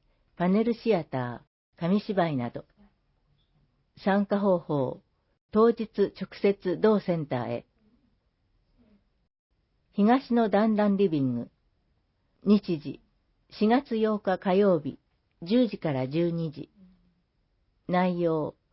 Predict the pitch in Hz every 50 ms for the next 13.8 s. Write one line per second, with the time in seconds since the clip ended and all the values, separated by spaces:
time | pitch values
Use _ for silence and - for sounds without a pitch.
0 | _ _ _ _ _ _ - 202 214 240 254 254 262 277 269 247 196 180 185 175
1 | 156 151 147 160 180 - - 170 143 156 165 180 190 - 180 160 147 127 - -
2 | - - 196 190 196 190 180 180 170 165 156 151 - - _ - - 160 180 -
3 | 202 196 214 208 196 202 - 165 147 139 123 127 120 120 127 120 - _ _ _
4 | _ _ _ _ _ _ _ _ _ _ _ _ _ _ _ _ _ _ _ _
5 | _ _ - - 208 220 220 208 214 208 196 - 196 180 165 - - 143 135 123
6 | - 139 - _ _ _ _ _ _ _ _ _ _ _ - 208 214 233 233 226
7 | 233 214 - 208 190 - 190 190 - - 208 190 - - 180 170 180 214 220 202
8 | - - 175 160 147 - 139 131 123 117 117 117 - _ _ _ _ _ _ _
9 | _ _ _ _ _ _ _ _ _ _ _ _ _ _ _ _ _ _ _ _
10 | _ _ _ _ _ _ _ _ _ _ _ _ _ _ _ _ _ _ - 190
11 | 196 233 254 233 240 233 233 226 214 202 - 180 - - 202 - - - - 196
12 | 185 165 139 135 - - _ _ _ _ _ _ _ _ _ _ _ _ _ _
13 | _ _ _ _ _ - 202 214 202 - 180 147 127 - - _